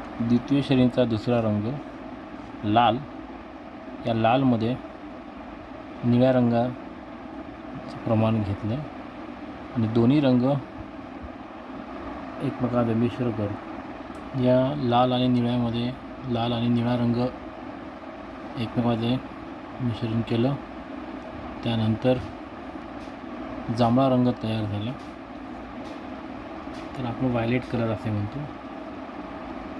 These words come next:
द्वितीय श्रेणीचा जांभळा व्हायलेट कलर तयार झाला, दुसरा शेड. आता द्वितीय श्रेणीमध्ये दुय्यम रंग हा तिसरा रंग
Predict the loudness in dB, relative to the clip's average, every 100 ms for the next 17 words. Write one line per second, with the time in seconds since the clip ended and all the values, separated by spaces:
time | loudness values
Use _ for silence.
0 | -10 -10 -10 -8 -8 -8 -8 -8 -8 -10
1 | -10 -8 -8 -8 -8 -8 -8 -8 -10 -10
2 | -10 -10 -10 -10 -10 -10 -10 -10 -10 -10
3 | -8 -6 -4 0 6 6 6 4 4 4
4 | 2 4 2 4 4 6 4 4 0 -10
5 | -14 -14 -14 -14 -10 0 2 2 0 -2
6 | -2 0 2 2 0 -2 -6 -8 -6 -4
7 | -4 -2 -6 -6 -10 -10 -10 -10 -12 -12
8 | -12 -10 -10 -8 -4 -2 0 4 4 6
9 | 6 6 6 4 4 2 -2 -10 -14 -14
10 | -14 -14 -14 -12 -12 -12 -10 -2 4 6
11 | 6 6 4 4 2 0 -4 -4 2 4
12 | 6 4 2